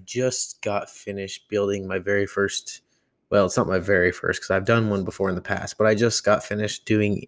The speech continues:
a YouTube ad. I recorded the video yesterday, and now I just got everything set up on Google Ads. On Google Ads, but it's gonna be YouTube ad. It's gonna be specifically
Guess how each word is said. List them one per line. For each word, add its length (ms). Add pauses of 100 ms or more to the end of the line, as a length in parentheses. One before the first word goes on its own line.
a 100
YouTube 760
ad. 320 (560)
I 60
recorded 360
the 100
video 320
yesterday, 600 (320)
and 260 (100)
now 380
I 80
just 240
got 320
everything 460
set 200
up 160
on 220
Google 400
Ads. 480 (460)
On 180
Google 320
Ads, 280
but 100
it's 100
gonna 140
be 160
YouTube 720 (320)
ad. 300
It's 120
gonna 200
be 240
specifically 840